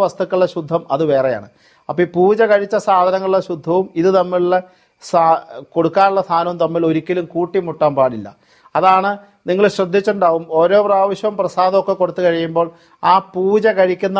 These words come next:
പൂജകൻ കൈ, കൈ കഴുകും പെട്ടെന്ന്. കാരണം ആ കൈ കഴുകിയിട്ടേ പൂജ കഴിക്കാനുള്ള പൂക്കളോ നിവേദ്യങ്ങളോ ഒക്കെ എടുക്കുള്ളൂ. കാരണം അത് പൂജ കഴിച്ചു കഴിഞ്ഞുള്ള നിർമാല്യ ശുദ്ധം എന്നാണ് അതിനെ അറിയപ്പെടുന്നത്. അമ്പലവുമായി അടുത്ത്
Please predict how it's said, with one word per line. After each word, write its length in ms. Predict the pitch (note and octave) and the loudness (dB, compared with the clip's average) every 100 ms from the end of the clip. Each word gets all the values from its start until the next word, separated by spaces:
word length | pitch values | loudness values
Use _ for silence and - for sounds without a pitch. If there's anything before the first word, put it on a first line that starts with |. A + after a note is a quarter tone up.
| F#3+ | -4
പൂജകൻ 420 | E3+ F3+ F3+ F3+ D#3+ - | -2 -2 0 -2 -2 -2
കൈ, 100 | E3 F#3 F3+ | 0 0 0
കൈ 100 | E3+ F#3 F#3 | 0 2 2
കഴുകും 260 | C#3 C3 B2+ | -2 -6 -8
പെട്ടെന്ന്. 320 | - A#2 G#2 _ _ _ _ _ - | -6 -8 -8 _ _ _ _ _ -2
കാരണം 200 | F3+ F#3+ | 0 0
ആ 20 | F#3+ | 4
കൈ 120 | F#3+ C4 B3+ | 4 6 4
കഴുകിയിട്ടേ 460 | A3 G#3+ G#3 G#3 G3+ F#3 | 4 2 2 0 0 -2
പൂജ 240 | F#3 G#3 G#3+ | 0 2 2
കഴിക്കാനുള്ള 400 | G3 G3 F#3+ F#3 E3+ | 2 2 0 0 0
പൂക്കളോ 400 | E3+ E3+ G3+ F3 D#3+ | -4 -2 -2 0 -2
നിവേദ്യങ്ങളോ 500 | D#3+ F3 F3 F#3 F3 | -2 0 0 0 -2
ഒക്കെ 140 | - F3 | -2 -4
എടുക്കുള്ളൂ. 380 | C3+ A#2 A#2+ G#2+ - _ _ _ | -4 -4 -8 -10 -14 _ _ _
കാരണം 260 | D#3 E3 F3+ E3 | -2 0 -4 -2
അത് 120 | D#3 F3+ F3 _ _ _ | 2 2 2 _ _ _
പൂജ 240 | E3+ G3 A3+ G#3+ | 0 2 2 2
കഴിച്ചു 380 | G3+ G#3 - B3+ A3 | 2 2 -4 -2 2
കഴിഞ്ഞുള്ള 480 | G3+ G#3 A3 G3+ G3 F#3 | 2 2 2 2 2 0
നിർമാല്യ 420 | F3 F#3 G3 G3+ G3 | -2 0 0 -2 -4
ശുദ്ധം 280 | G3+ F#3 G3 E3 | -4 -2 -2 -4
എന്നാണ് 280 | E3+ E3+ D#3+ | 0 0 2
അതിനെ 140 | D#3 D3+ | 0 -2
അറിയപ്പെടുന്നത്. 500 | C3+ C3+ C3 A#2+ G#2+ _ _ _ D3+ | -2 -4 -6 -12 -14 _ _ _ -2
അമ്പലവുമായി 560 | E3+ F#3+ A3+ A#3+ A3+ A3 G3 | 0 2 2 2 0 0 0
അടുത്ത് 240 | G3+ | 0